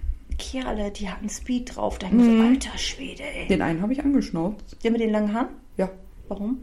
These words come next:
Speaker 2: Weil der so bei mir lang gepest ist und mich sogar noch mit dem Ellbogen geboxt hat.
Speaker 1: Arschloch.
Speaker 2: Aus Versehen.
Speaker 1: Ja, aber
Speaker 2: Ne?
Speaker 1: trotzdem.
Speaker 2: Aber trotzdem, ich so, „Junge,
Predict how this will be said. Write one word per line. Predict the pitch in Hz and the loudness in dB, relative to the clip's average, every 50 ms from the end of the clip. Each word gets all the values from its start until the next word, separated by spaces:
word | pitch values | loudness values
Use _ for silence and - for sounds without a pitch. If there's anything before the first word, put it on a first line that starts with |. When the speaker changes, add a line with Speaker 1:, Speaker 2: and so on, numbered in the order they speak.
| - - | -2 2
Speaker 2:
Weil | 247 240 | 4 4
der | 214 202 | 6 6
so | 190 202 214 | 6 4 4
bei | 190 202 190 | 4 4 2
mir | 190 185 185 | 2 2 2
lang | 185 220 247 240 | 2 2 2 0
gepest | - - - 196 196 180 - - | -2 -2 -2 -2 -2 -2 -2 -4
ist | 180 - | -4 -2
und | 190 - | 0 0
mich | - 190 - | 0 2 2
sogar | 196 180 180 180 | 2 2 2 2
noch | 185 185 170 | 2 0 0
mit | 175 156 | -2 0
dem | 165 | 0
Ellbogen | 113 160 208 196 185 185 180 180 175 | 0 2 0 0 0 0 0 0 -2
geboxt | 160 - - 170 - - - - | -2 -2 -2 -2 -2 -4 -6 -6
hat. | 170 160 - - - - - - - | -6 -6 -6 -8 -14 -14 -12 -10 -8
Speaker 1:
Arschloch. | - 95 92 - - 165 | -6 -4 -2 2 4 4
Speaker 2:
Aus | 170 - | 4 6
Versehen. | - 170 143 131 151 170 170 156 139 139 - - - - | 4 2 2 4 4 4 4 4 2 0 -2 -6 -6 0
Speaker 1:
Ja, | 196 196 190 190 190 185 180 | 2 4 6 6 6 6 6
aber | 180 180 175 175 180 | 4 2 4 4 6
Speaker 2:
Ne? | 180 190 196 | 6 6 6
Speaker 1:
trotzdem. | 202 202 - - | 4 4 2 2
Speaker 2:
Aber | 175 170 175 | 2 4 4
trotzdem, | 170 190 208 - - 175 | 2 2 0 0 -2 -2
ich | 170 - | -2 -2
so, | - - 143 196 | -4 -2 2 2
„Junge, | 208 180 170 | 2 2 2